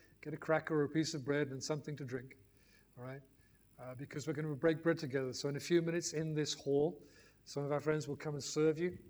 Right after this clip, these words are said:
and they'll do it in this way. They'll be wearing a mask or a visor and gloves, and the, the crackers will be dropped. If you hold out your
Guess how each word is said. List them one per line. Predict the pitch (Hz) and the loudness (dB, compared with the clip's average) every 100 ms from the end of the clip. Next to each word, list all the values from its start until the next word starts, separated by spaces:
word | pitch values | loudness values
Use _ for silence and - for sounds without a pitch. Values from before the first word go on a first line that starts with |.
| - | -16
and | 131 | -8
they'll | 135 | -6
do | 131 151 | 0 0
it | |
in | 160 160 | 0 0
this | 160 - | 0 0
way. | 127 | -2
They'll | 110 131 | -2 -2
be | 135 | -2
wearing | 135 143 139 139 139 - - | 2 2 2 -2 -6 -20 -16
a | 127 | -6
mask | 127 147 151 - | 2 2 2 2
or | 127 127 | 2 2
a | 127 - | -2 -16
visor | 131 127 135 139 160 156 - - - | -2 2 2 2 0 -4 -20 -20 -12
and | 143 147 | -6 0
gloves, | 139 143 185 - - - - - - - - | 4 6 6 2 -6 -14 -20 -20 -20 -20 -16
and | 135 139 143 143 143 143 | -12 -8 -6 -6 -8 -6
the, | 143 139 151 170 | -4 -2 -4 -8
the | 127 135 165 - - - | -10 -8 -10 -14 -20 -4
crackers | 175 175 202 196 190 - - _ _ | 2 2 6 6 6 0 -12 _ _
will | 147 143 | -4 -2
be | 135 143 143 | 0 -2 -2
dropped. | 143 180 185 - | 0 0 0 -8
If | 156 156 | -8 -4
you | 151 | -2
hold | 165 185 | 2 6
out | 180 165 | 6 6
your | 147 | 0